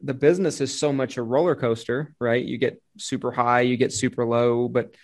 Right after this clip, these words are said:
if you just keep your, your emotions level like that, you're, you're never gonna throw yourself out of whack. But yeah, I, I,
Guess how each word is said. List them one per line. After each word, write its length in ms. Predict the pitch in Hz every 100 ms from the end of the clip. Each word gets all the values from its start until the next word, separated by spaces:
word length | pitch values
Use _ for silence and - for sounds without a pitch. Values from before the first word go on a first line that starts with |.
| _ _ -
if 140 | 127
you 80 | 123
just 220 | 123 127
keep 320 | - 139 - - _ _ _ _ _ -
your, 460 | 127 123 117 110 -
your 160 | - 123
emotions 580 | 120 143 185 - 120 113
level 600 | 131 196 135 110 143 - _ _ _
like 280 | 127 120 117
that, 340 | 123 120 147 - 170 _ _ _
you're, 140 | 127 123
you're 260 | 120 127
never 160 | 143 135
gonna 160 | 135
throw 160 | 127 139
yourself 300 | 131 127 123
out 100 | 120
of 60 | 113
whack. 320 | 131 143 -
But 240 | 123 127 - _ _ _ _
yeah, 200 | 139 135 -
I, 200 | 147 -
I, 140 | 143